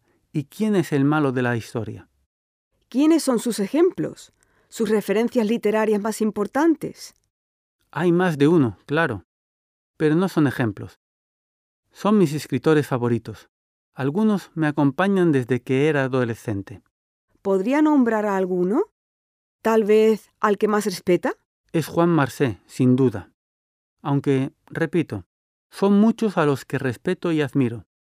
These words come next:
Speaker 2: ¿Y cuántas novelas lleva escritas ya?
Speaker 1: La última ha sido mi cuarta novela.
Speaker 2: Es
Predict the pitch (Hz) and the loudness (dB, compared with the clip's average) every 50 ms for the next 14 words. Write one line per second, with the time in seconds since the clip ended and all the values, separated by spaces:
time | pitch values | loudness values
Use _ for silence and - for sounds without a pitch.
0 | _ _ _ 208 190 - - 226 277 330 349 339 330 311 254 254 240 233 220 208 | _ _ _ -10 -10 -4 0 2 2 4 2 2 2 0 0 0 0 2 2 4
1 | 220 220 214 202 185 190 185 - - 220 185 208 202 202 202 202 - - 196 196 | 4 4 4 2 0 0 -2 -4 -8 -2 0 0 0 2 -2 -4 -4 -6 -6 -6
2 | 190 - 196 185 160 170 254 330 320 - - _ _ _ _ _ _ 143 131 127 | -4 -2 -4 -6 -2 -2 -2 -2 -2 -4 -10 _ _ _ _ _ _ -6 -2 0
3 | 151 180 208 196 - 202 202 202 202 - _ _ _ _ _ _ _ _ - 165 | 0 0 0 0 0 0 0 0 -2 -4 _ _ _ _ _ _ _ _ -4 -4
4 | 160 143 - 202 202 190 202 196 180 160 147 135 - - 156 165 165 160 - 151 | -4 -4 -2 -4 0 0 2 2 4 2 2 2 0 0 -2 0 0 0 0 0
5 | 143 139 131 120 120 110 107 98 85 - _ _ _ _ _ _ _ _ _ _ | 2 2 2 0 -2 -2 -4 -6 -10 -14 _ _ _ _ _ _ _ _ _ _
6 | _ - 214 254 302 349 - - | _ -4 -2 -2 -2 -2 -4 -10